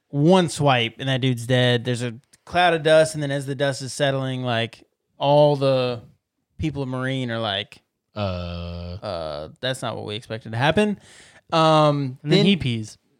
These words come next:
Speaker 1: Then
Speaker 2: Yeah.
Speaker 1: he <laughs> pees. Uh,
Speaker 2: No dick shot on that one.
Speaker 1: no dick shot, unfortunately. Um,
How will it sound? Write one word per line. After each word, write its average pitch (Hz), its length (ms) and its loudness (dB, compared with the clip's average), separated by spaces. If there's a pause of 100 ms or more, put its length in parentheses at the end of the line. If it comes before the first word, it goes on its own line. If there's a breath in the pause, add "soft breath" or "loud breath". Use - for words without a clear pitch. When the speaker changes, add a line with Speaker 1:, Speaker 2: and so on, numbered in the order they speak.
(360)
Speaker 1:
Then 170 180 4
Speaker 2:
Yeah. 131 60 6
Speaker 1:
he 226 200 6
<laughs> - 120 -2
pees. 170 640 4 (420 loud breath)
Uh, 151 520 6
Speaker 2:
No 160 160 8
dick 147 240 0
shot 104 320 0
on 101 120 -2
that 98 180 -2
one. 90 180 -8
Speaker 1:
no 165 180 4
dick 151 180 2
shot, 120 240 0
unfortunately. 123 880 -6
Um, 117 540 -4